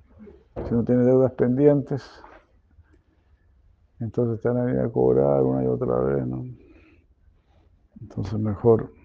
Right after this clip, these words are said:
Cuando uno está cantando Hare Krishna y pasando por adversidades, está pagando. Y mucho. Uno pasa por una pequeña adversidad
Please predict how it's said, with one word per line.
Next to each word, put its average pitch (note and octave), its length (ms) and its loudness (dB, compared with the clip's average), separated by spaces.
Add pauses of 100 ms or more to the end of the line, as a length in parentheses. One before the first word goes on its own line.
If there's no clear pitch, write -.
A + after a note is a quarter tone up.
(1800)
Cuando A2+ 220 4
uno C3 80 10
está B2+ 760 8 (800)
cantando A2+ 460 4
Hare A2+ 200 4
Krishna C3 680 6 (1000)
y A#2 80 2
pasando A2+ 400 4
por A2+ 140 6
adversidades, A#2+ 840 6 (2500)
está - 180 4
pagando. A#2+ 520 4 (1300)
Y A2+ 80 6
mucho. D3+ 420 4 (2000)
Uno A2+ 180 4
pasa A2+ 260 6
por A2+ 400 6
una A#2+ 180 4
pequeña A2+ 340 6
adversidad A2 920 6